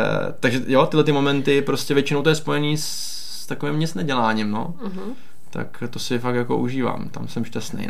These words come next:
Speaker 1: no.
Speaker 2: Mhm. Hezký. No a protože je konec roku, a, kdy to máme dost často spojený, nebo já teda určitě s nějakým jako bilancováním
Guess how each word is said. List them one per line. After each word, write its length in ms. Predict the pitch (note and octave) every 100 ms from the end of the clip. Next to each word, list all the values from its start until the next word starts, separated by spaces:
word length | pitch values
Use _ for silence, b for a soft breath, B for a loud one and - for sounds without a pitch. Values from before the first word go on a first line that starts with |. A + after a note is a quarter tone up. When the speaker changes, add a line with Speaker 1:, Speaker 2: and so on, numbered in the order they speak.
| -
Speaker 1:
no. 60 | -
Speaker 2:
Mhm. 280 | F#3+ F#3 C4+ - - - - - B B B -
Hezký. 400 | C#4+ - A3 F#3 B B B B B B B
No 380 | A3+ B3+ C4 C4 -
a 260 | A3+ G#3+ F#3+
protože 440 | - B3 B3+ C#4
je 80 | D#4+
konec 320 | D4 D#4+ E4
roku, 440 | F#3+ E3+ - - D4 - - -
a, 380 | G#3 G#3 G#3 G#3
kdy 440 | G#3 G#3+ A#3 A#3 A3+
to 120 | A#3
máme 300 | A3+ A3+ A3+
dost 200 | A3+ -
často 300 | A#3 G#3 A#3
spojený, 460 | - A3+ A3 G#3+ G#3+
nebo 180 | G3+
já 160 | G#3+ G3+
teda 180 | G#3 G3+
určitě 440 | G3 G#3+ G#3 G#3
s 60 | G#3
nějakým 380 | G3+ G3+ G#3+ G#3
jako 180 | G#3
bilancováním 1040 | G3+ G#3+ G3+ G3 G#3 G3 F#3+ F#3+ F#3+ F#3+